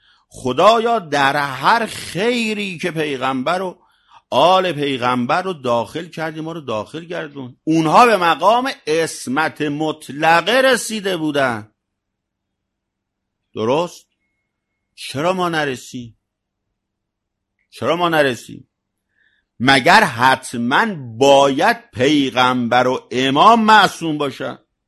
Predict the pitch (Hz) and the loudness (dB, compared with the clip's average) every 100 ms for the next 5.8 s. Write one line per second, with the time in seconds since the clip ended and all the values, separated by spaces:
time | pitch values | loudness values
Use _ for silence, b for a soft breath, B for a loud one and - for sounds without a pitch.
0 | _ _ b b 143 143 165 143 170 151 | _ _ b b -6 -4 -4 -4 -2 -4
1 | 165 190 220 170 185 170 151 - 139 127 | -4 -2 -4 -2 0 2 0 0 -4 -4
2 | 120 - 104 92 _ _ _ _ _ _ | -6 -8 -20 -20 _ _ _ _ _ _
3 | _ _ _ _ - 135 180 143 135 151 | _ _ _ _ -8 -6 -2 -4 -2 -4
4 | 185 180 180 180 170 147 - 156 143 131 | -6 -6 -6 -2 -2 -2 -6 -2 -2 -2
5 | 135 120 120 113 110 98 - - | 0 0 0 -4 -6 -12 -18 -20